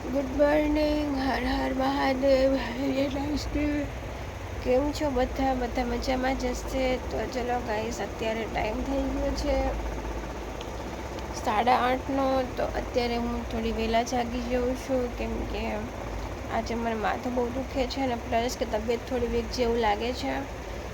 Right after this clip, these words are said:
તો ચલો, આપણા બ્લોગમાં બી કન્ટિન્યુ રહેજો.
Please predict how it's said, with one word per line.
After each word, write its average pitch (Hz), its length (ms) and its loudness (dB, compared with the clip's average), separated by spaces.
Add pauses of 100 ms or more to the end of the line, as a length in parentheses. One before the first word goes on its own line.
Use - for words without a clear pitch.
(220)
તો 123 180 -4
ચલો, 247 300 0
આપણા - 300 2
બ્લોગમાં - 460 0
બી 277 120 0
કન્ટિન્યુ 277 680 2
રહેજો. 262 440 4